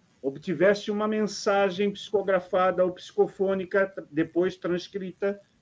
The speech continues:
na forma, é, escrita, pudesse ser guardada em sigilo para não contaminar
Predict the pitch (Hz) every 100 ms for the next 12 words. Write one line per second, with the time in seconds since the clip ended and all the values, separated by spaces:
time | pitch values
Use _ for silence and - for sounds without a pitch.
0 | - 170 170 185 175 180 180 - _ _
1 | _ _ _ 151 156 - 190 - - 180
2 | 190 - 226 - _ _ _ _ _ _
3 | _ _ _ _ _ _ _ _ - 190
4 | 143 185 202 190 - 202 202 196 - 123
5 | 175 151 123 123 214 226 190 175 - 170
6 | 117 156 220 214 196 185 180 165 175 185
7 | 196 247 220 220 190 170 185 180 165 156
8 | 165 190 214 196